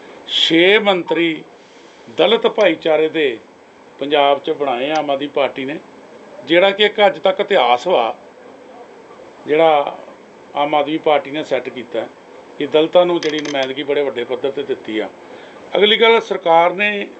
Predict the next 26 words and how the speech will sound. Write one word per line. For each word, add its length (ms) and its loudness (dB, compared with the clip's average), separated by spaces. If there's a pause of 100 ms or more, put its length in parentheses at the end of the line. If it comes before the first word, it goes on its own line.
(100)
ਜਦੋਂ 200 -4
ਆਪਾਂ 180 0
ਪਹਿਲਾਂ 280 0
ਵੇਖਦੇ 340 -2
ਰਹੇ 120 2
ਹਾਂ 100 0
ਕਿ 80 -8
ਜਿਹੜਾ 220 0
ਹਾਈ 220 0
ਕੋਰਟ 320 -4
ਜਾਂ 100 -4
ਸੁਪਰੀਮ 420 -6
ਕੋਰਟ 300 -2
ਹੈ, 120 -6 (1800)
ਉਹਦੇ 280 6
ਵਿੱਚ 220 2
ਜਿਹੜੀਆਂ 340 0
ਪ੍ਰਮੋਸ਼ਨਾਂ 600 0
ਹੁੰਦੀਆਂ 280 -4
ਸੀਗੀਆਂ, 480 -4
ਐਡਵੋਕੇਟ 460 -2
ਜਨਰਲ 400 -2
ਲਾਉਣੇ, 380 -2
ਡਿਪਟੀ 380 -4
ਐਡਵੋਕੇਟ 480 -2
ਲੱਗਣੇ 480 -6